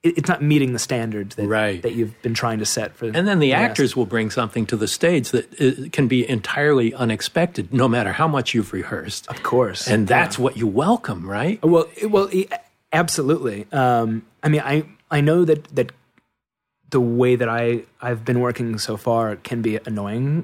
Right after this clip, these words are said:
Speaker 1: for actors because I come in with the blocking.
Speaker 2: <laughs> Right. Very
Speaker 1: Um,
Speaker 2: Hitchcockian style. That's how he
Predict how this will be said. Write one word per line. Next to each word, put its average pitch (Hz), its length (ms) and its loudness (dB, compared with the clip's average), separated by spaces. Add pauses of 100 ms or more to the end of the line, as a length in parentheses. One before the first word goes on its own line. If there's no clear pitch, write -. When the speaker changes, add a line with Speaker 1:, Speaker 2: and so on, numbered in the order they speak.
(120)
Speaker 1:
for 147 140 0
actors 151 340 2
because 131 340 0
I 135 120 -6
come 135 240 -2
in 123 120 0
with 117 200 -2
the 107 60 -8
blocking. 123 640 -6
Speaker 2:
<laughs> 101 80 -2 (100)
Right. 104 260 0 (160)
Very 127 380 2
Speaker 1:
Um, 107 60 -2
Speaker 2:
Hitchcockian 120 680 0
style. 92 520 -4
That's 101 260 -2
how 113 220 2
he 110 100 -2